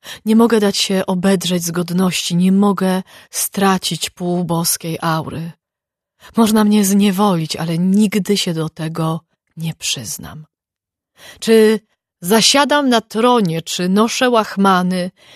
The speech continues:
zawsze pozostaję królową. Nie jestem plebejuszką, która marzy o jedwabiach, nosząc proste sukno. Nie dotyczy mnie miara, jaką mierzy się śmiertelników. Jestem namaszczona,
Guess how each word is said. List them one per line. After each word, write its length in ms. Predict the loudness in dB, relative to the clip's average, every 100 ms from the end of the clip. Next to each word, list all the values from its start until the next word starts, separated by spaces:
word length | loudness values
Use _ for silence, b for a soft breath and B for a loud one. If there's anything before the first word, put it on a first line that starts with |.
| b b
zawsze 840 | -2 2 2 0 -6 -4 -4 -4 -8 b b
pozostaję 960 | -4 -2 -2 -4 -4 -6 -8 -8 -8 -10
królową. 920 | -12 -10 -8 -8 -8 -10 -14 -18 -20 _ _ _ _ _ -4
Nie 260 | 2 4
jestem 480 | 4 2 -2 -4 -8
plebejuszką, 1000 | -6 -6 -2 -2 0 -2 -4 -6 -4 -4
która 300 | -2 -2 0
marzy 520 | 0 2 2 2 -2
o 80 | -4
jedwabiach, 840 | -4 -6 -2 2 2 2 -2 -4
nosząc 560 | -4 -2 -2 -2 -6 -6
proste 380 | -8 -8 -8 -6
sukno. 460 | -6 -6 -8 -12 -12 B B 2
Nie 220 | 4 6
dotyczy 640 | 4 2 0 -2 -2 -8
mnie 240 | -6 -6
miara, 520 | -4 0 2 2 2 0
jaką 360 | 0 -4 -8 -8 B B
mierzy 440 | 2 4 4 2 -2
się 160 | -4
śmiertelników. 960 | -4 -4 -4 -4 -4 -4 -6 -10 -8 -2
Jestem 440 | -2 0 -2 -2 -6 b b _ _ _ -6
namaszczona, 840 | -4 -4 -6 -12 -10 -8 -8 -10